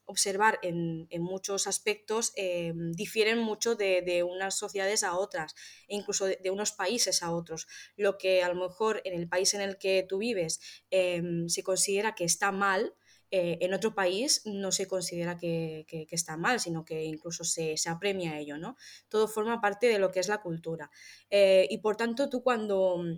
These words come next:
cuando vas creciendo y, eh, formas parte de esta socialización que comentaba, eh, se te enseña a ser parte de esa sociedad, ¿no? Em, y, mm, comentabas tú lo de fases, eh, no sé si es la respuesta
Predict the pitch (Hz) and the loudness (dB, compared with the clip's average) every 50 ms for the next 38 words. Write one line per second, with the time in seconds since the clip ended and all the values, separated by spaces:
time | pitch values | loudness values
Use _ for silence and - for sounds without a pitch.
0 | - - - 190 196 196 196 220 226 - - 269 254 262 - 247 247 226 214 208 | -8 -6 -4 -2 2 4 4 4 4 6 4 4 2 2 2 2 2 2 2 0
1 | 220 208 - 202 190 180 180 170 170 165 160 160 - - 165 160 156 156 - - | -2 -2 -4 -6 -10 -10 -8 -8 -8 -8 -8 -10 -10 -10 -8 -8 -8 -8 -6 -4
2 | 190 202 196 - - 208 196 - - 185 180 175 - 202 196 185 - 208 185 - | -4 -4 -4 -2 -2 -2 -4 -2 0 0 0 0 0 0 -2 -2 -4 -4 -4 -6
3 | 190 185 - - 170 170 226 226 226 208 - 175 170 170 175 175 214 226 220 208 | -8 -8 -8 -10 -6 -2 -2 -2 0 -2 -4 -4 -2 -2 -2 0 2 2 2 2
4 | 220 262 - - - - - - - _ _ _ 214 208 202 196 196 190 190 190 | 0 -2 -6 -14 -20 -20 -20 -20 -20 _ _ _ 6 6 8 8 8 8 8 6
5 | 185 185 180 - 208 202 233 233 233 254 277 269 262 269 - 226 208 202 202 - | 6 6 6 4 6 6 6 6 6 6 4 4 4 2 0 0 0 2 4 4
6 | - 254 233 - - 240 240 233 269 262 240 - - 202 - 202 180 - - 170 | 4 4 2 4 2 2 2 4 4 4 6 4 4 2 -2 -4 -4 -6 -6 -8
7 | 160 160 151 151 170 214 294 - - - - - - _ _ - 214 208 202 202 | -8 -8 -8 -10 -10 -10 -10 -12 -16 -20 -20 -20 -20 _ _ 0 4 6 6 6
8 | 202 196 196 196 190 190 185 180 180 180 175 175 170 170 170 - _ _ - 240 | 6 6 4 2 -2 -2 -4 -4 -6 -6 -6 -4 -4 -6 -6 -8 _ _ -4 -2
9 | 233 226 202 196 - - 220 220 214 214 214 202 - - 220 226 220 226 247 262 | -2 -2 -2 -4 -8 -6 -4 -4 -4 -4 -6 -6 -4 -2 0 0 2 4 4 4
10 | 269 - - 269 262 247 226 214 208 202 - 254 262 - - - 220 240 294 - | 4 2 0 2 2 4 4 2 0 0 0 0 2 4 4 2 2 2 0 -2
11 | - - 208 196 196 202 208 - - 226 220 - - 220 208 208 208 208 190 190 | -2 -2 -4 -2 -2 -2 0 0 0 4 4 4 4 4 2 -2 -4 -2 -2 0
12 | 196 190 190 202 196 196 202 190 - - 202 180 - - 196 190 185 | -2 0 -2 -2 -2 -2 -4 -6 -6 -6 -6 -6 -6 -4 -4 -6 -6